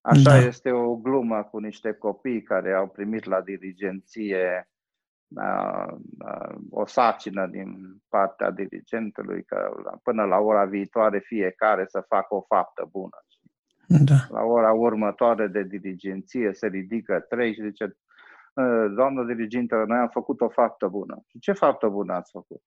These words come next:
Speaker 1: "Păi am trecut pe un N N-ori pe partea cealaltă a străzii." "Dar toți trei?"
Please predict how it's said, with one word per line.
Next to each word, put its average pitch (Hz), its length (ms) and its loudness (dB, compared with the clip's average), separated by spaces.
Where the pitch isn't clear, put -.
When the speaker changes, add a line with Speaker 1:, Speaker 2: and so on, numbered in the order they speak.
Speaker 1:
"Păi 147 180 2
am 175 160 2
trecut 185 500 -2
pe 180 120 0
un 170 220 -4
N 170 180 -2
N-ori 143 420 2
pe 120 140 -2
partea 127 460 0
cealaltă 107 540 0
a 98 80 -2
străzii." 95 500 -8
"Dar 110 300 0
toți 160 340 4
trei?" 135 520 -4